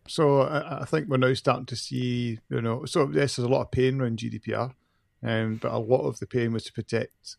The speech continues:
us as individuals, and we're now seeing the European Union starting to flex the muscles and,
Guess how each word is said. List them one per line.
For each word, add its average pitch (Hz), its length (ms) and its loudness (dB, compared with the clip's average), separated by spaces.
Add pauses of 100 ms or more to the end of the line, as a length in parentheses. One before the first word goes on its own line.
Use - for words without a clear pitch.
us 117 160 0
as 120 80 -8
individuals, 127 760 -2
and 120 300 -2
we're 113 200 2
now 113 220 0
seeing 110 420 -2
the 104 80 -6
European 110 360 -4
Union 110 220 -4
starting 113 380 -2
to 117 240 -2
flex - 420 -4
the 120 80 -2
muscles 113 640 0
and, 104 240 -2